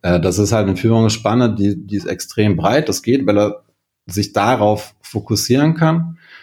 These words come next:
Und damit kann man dann, da-, das ist auch sehr unterschiedlich und individuell von Unter-, Unternehmen zu Unternehmen, die das anwenden, beispielsweise sagen, es gibt einen People Lead, der verantwortet bestimmte Rollen, der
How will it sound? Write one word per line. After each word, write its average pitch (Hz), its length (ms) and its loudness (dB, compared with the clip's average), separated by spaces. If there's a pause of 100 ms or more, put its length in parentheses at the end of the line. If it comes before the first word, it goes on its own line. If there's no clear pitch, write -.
(400)
Und 113 500 2
damit 110 320 0
kann 117 240 2
man 139 160 4
dann, 120 380 2 (200)
da-, 101 460 -4
das 95 220 -2
ist 107 140 2
auch 101 160 2
sehr 104 320 0 (320)
unterschiedlich 110 600 0
und 98 80 0
individuell 98 520 2
von 110 180 -4
Unter-, 98 340 -2 (180)
Unternehmen 104 460 2
zu 98 100 -4
Unternehmen, 101 500 2
die 104 100 -2
das 90 160 -2
anwenden, 107 640 0 (480)
beispielsweise 104 540 0
sagen, 104 280 2
es 107 140 -6
gibt 123 160 -4
einen 123 60 -6
People 120 260 -2
Lead, 113 380 0
der 107 220 2
verantwortet 104 1040 2 (380)
bestimmte 110 400 0
Rollen, 90 680 0
der 90 300 -2